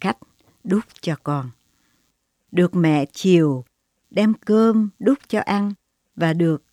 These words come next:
tiếp tục coi T V. Nhưng em Mai nuốt thức ăn một cách ngao ngán, miễn cưỡng, mắt thì cứ dán vào cái T V, dù chẳng hiểu gì.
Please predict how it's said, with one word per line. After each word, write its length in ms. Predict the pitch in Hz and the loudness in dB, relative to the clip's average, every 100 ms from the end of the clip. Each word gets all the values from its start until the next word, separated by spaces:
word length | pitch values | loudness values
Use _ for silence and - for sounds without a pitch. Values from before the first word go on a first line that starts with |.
| _ | _
tiếp 140 | 269 - | -4 -2
tục 220 | - 147 - | -2 -4 -4
coi 240 | - 180 165 - | -6 -4 -4 -2
T 40 | 180 156 | -2 0
V. 40 | 170 165 - _ _ _ _ _ _ | 0 -2 -8 _ _ _ _ _ _
Nhưng 380 | 196 220 226 220 214 _ _ _ | 2 6 6 4 0 _ _ _
em 240 | - 202 | -2 2
Mai 420 | 202 190 196 196 190 _ _ - | 2 2 0 -2 -6 _ _ -4
nuốt 240 | 214 277 - - | 2 2 2 0
thức 180 | 277 | -2
ăn 320 | - - 208 208 | 0 -4 0 0
một 180 | 131 | -2
cách 120 | - - - | -6 -10 -8
ngao 420 | 180 196 214 214 | -4 -2 -2 -2
ngán, 420 | 214 202 214 269 269 | -2 -4 -2 -2 -2
miễn 380 | 165 165 180 240 | 0 2 2 0
cưỡng, 420 | - 156 151 202 - _ _ _ _ | 0 -2 -2 -4 -10 _ _ _ _
mắt 220 | 226 311 _ | 0 0 _
thì 300 | - 180 160 - | -2 0 0 -2
cứ 120 | 233 | -2
dán 500 | 247 214 220 262 330 | 0 0 2 2 0
vào 260 | 240 143 120 | 0 -4 -6
cái 80 | 170 | -10
T 280 | 196 196 180 | -4 -2 0
V, 40 | 175 165 156 _ _ _ - | 0 0 -4 _ _ _ -4
dù 240 | 190 202 185 | 2 2 2
chẳng 240 | 202 196 | -2 0
hiểu 300 | 240 180 165 | 0 0 0
gì. 420 | 208 175 143 123 | 0 -2 -2 -4